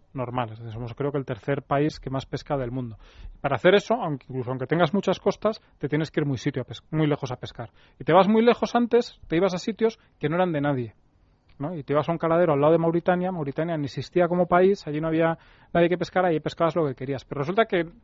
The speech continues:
Mauritania es un país, resulta que tiene primero veinte millas de, de aguas territoriales, pero luego doscientas.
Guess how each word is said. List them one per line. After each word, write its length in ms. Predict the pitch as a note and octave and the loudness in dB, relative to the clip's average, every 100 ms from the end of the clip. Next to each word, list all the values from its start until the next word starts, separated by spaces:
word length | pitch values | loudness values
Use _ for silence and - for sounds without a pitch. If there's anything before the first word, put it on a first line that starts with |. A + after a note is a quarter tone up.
| _ | _
Mauritania 400 | D#3 C#3+ C3+ F3+ | -2 0 2 4
es 100 | G3+ | 4
un 80 | G#3 | 0
país, 280 | D#3 E3 E3 | 2 2 2
resulta 380 | C#3 - E3+ G3 | -2 -4 0 0
que 160 | F#3+ E3 | 0 -2
tiene 320 | E3 F3+ F#3 _ _ _ | 0 0 -2 _ _ _
primero 380 | C#3 D#3 F3+ F3+ | -4 0 4 4
veinte 320 | E3 E3+ F3 | 4 2 0
millas 360 | F3+ F3+ F#3 E3+ | 0 2 2 2
de, 460 | E3 D#3 D3+ C#3+ C#3 _ - - - - - | 0 0 0 -2 -10 _ -14 -12 -12 -18 -16
de 300 | D3+ C#3 C#3+ | -10 -4 0
aguas 240 | D3+ - | 2 2
territoriales, 540 | E3+ D#3 D3+ F#3 D#3+ | 0 2 6 6 6
pero 160 | - D3 | 2 4
luego 180 | D#3+ F3+ | 8 8
doscientas. 560 | E3 F#3 F#3 C#3 B2 | 6 4 2 0 -10